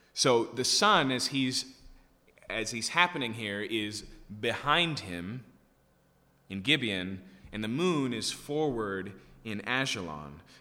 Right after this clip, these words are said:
Now, interestingly enough, most commentators say that means it has to have been morning. It has to have been. That's the only way geographically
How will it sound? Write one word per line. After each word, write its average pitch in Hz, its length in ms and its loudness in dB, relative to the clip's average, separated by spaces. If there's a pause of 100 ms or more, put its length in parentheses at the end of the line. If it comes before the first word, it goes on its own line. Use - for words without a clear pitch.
Now, 131 100 0
interestingly 175 760 0
enough, 113 400 -4
most 175 280 0
commentators 139 640 -2
say 110 160 -2
that 107 240 -4
means 120 260 -4
it - 120 -10
has - 380 -2
to - 160 -10
have 92 120 -8
been 92 160 -8
morning. 80 320 -10 (440)
It - 80 -14
has 131 260 -4
to - 100 -10
have - 140 -14
been. - 160 -18 (720)
That's 110 180 -6
the 127 120 0
only 147 240 2
way 127 280 2
geographically 113 1080 -2